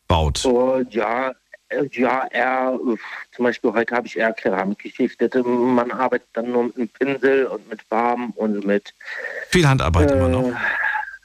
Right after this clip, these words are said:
Speaker 2: ja, genau.
Speaker 1: Ich dachte, dass sich da sehr, sehr viel getan hat in puncto drei D,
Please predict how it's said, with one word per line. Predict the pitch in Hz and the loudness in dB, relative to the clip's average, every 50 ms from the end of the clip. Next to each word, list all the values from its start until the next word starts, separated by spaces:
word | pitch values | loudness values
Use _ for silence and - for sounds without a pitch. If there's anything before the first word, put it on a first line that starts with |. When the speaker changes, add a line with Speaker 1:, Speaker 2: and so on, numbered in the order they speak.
| _ _ _ _ - - _ - | _ _ _ _ -20 -20 _ -4
Speaker 2:
ja, | - 196 185 151 143 151 151 | 0 2 2 2 2 0 0
genau. | - 180 151 127 120 113 110 110 - - | -2 0 0 2 0 0 0 -2 -4 -2
Speaker 1:
Ich | - 107 - | -2 0 2
dachte, | - 101 87 - - 180 | 2 2 2 2 0 2
dass | 139 131 135 | 2 2 2
sich | 156 143 | 2 2
da | - 139 127 117 | 4 4 4 4
sehr, | 107 107 104 107 120 | 4 4 4 4 6
sehr | 120 139 131 | 6 4 2
viel | 123 - - 143 135 | 2 2 2 2 2
getan | 135 139 - - - 175 175 151 | 2 0 0 0 0 2 2 2
hat | 104 - | 2 2
in | - 90 98 | 2 2 0
puncto | - - 110 107 101 - 104 92 | 2 4 2 2 4 2 2 2
drei | 87 - - 107 101 107 110 | 2 2 2 2 4 4 4
D, | 95 - 107 107 107 110 110 107 107 107 | 2 2 4 4 4 4 4 4 4 2